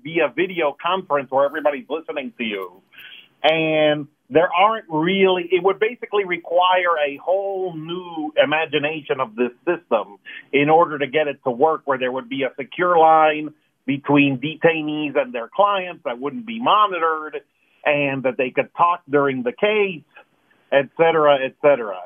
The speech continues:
And so it's not that it's technologically impossible, it's that all of that would require an investment that you have to examine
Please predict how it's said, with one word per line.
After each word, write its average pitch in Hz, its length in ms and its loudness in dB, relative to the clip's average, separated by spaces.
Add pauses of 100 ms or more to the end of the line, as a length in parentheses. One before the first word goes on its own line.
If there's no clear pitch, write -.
(100)
And 127 280 -2
so 135 440 2 (360)
it's 170 260 -8
not 220 220 2
that 202 140 -4
it's - 240 -12
technologically 170 960 0
impossible, 131 800 -4
it's 143 180 -2 (120)
that 139 260 2 (240)
all 185 320 2
of 160 80 -10
that 170 180 0
would 151 160 -2
require 147 580 2
an 139 100 -2
investment 143 680 -2
that 131 160 -2
you 131 120 -4
have 151 160 0 (100)
to 139 420 -4
examine 139 800 0